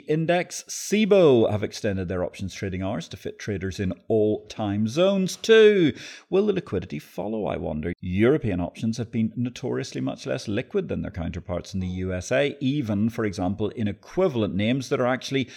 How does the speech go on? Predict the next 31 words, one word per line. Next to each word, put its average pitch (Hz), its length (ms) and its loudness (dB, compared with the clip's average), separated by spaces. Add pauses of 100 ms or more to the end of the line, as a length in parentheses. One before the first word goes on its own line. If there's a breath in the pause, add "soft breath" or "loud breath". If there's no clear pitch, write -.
(200 loud breath)
have 113 240 -6
their 120 140 -2
home 101 400 -4 (180)
listing 131 720 -2
in 98 320 0
Europe. 101 440 0
Try, - 220 -8
for - 140 -10
example, 98 400 -2
Ferrari 117 600 0
options 98 540 -2
on 95 220 -2
Borsa 98 360 -4
Italiana 110 680 0 (260 loud breath)
versus 98 540 -2
U 95 340 -2
S 87 220 -8 (180)
race 127 640 0
options, - 560 -8 (240 loud breath)
which 101 240 -2
are 95 180 -4
way 104 400 0
more 123 240 2
liquid 110 460 -2 (160)
when 87 140 -6
the 82 100 -2
U 78 220 -6
S 78 180 -10
markets 82 440 -8
are 110 200 -4
open. 95 380 -6